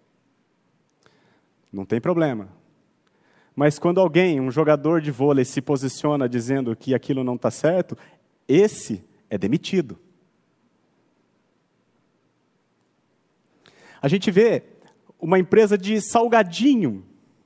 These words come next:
chips, pra criança, fazendo um comercial onde dois vovozinhos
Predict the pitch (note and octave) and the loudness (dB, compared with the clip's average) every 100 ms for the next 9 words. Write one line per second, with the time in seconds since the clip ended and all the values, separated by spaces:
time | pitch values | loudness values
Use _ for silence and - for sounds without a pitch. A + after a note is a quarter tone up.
0 | _ _ _ _ _ - D4+ D4 D4+ - | _ _ _ _ _ -8 -4 -4 -6 -12
1 | - - - _ _ _ _ _ F#3+ F#3 | -14 -18 -20 _ _ _ _ _ -2 0
2 | F3 G3+ G3 - - - - - - - | 2 2 0 -6 -10 -12 -20 -20 -8 0
3 | F3+ G3 A3 G3+ G3+ F#3+ F3+ - - F#3+ | 2 2 2 0 0 2 2 0 2 2
4 | A3 E3+ A2 _ _ _ _ _ _ - | 2 0 -4 _ _ _ _ _ _ -2
5 | F#3+ F#3 F#3 G3 G#3 F3 G3 F#3+ D#3+ F3+ | 0 2 2 4 2 2 0 0 -2 -2
6 | G#3+ G3+ - - - - | -2 -4 -6 -12 -14 -18